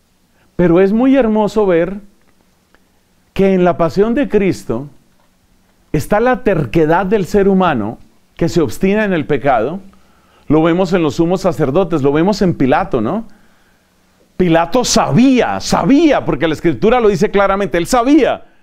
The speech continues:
Jesucristo es inocente. Pero la fuerza de no quedar mal con la gente tuvo más peso en él.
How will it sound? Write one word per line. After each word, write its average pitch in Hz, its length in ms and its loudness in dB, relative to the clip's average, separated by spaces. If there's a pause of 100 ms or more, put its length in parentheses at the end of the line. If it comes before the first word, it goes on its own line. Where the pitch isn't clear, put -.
Jesucristo 170 600 0
es 175 100 -4
inocente. 156 580 -2 (1300)
Pero 175 320 2
la 151 420 -2 (440)
fuerza 185 800 0 (1400)
de 151 340 0
no 202 240 2
quedar 214 420 0
mal 170 240 -2
con 170 140 -4
la 151 100 -2
gente 147 560 -4 (1120)
tuvo 165 220 2
más 160 200 -2
peso 165 280 -2
en 170 80 -2
él. 127 240 -4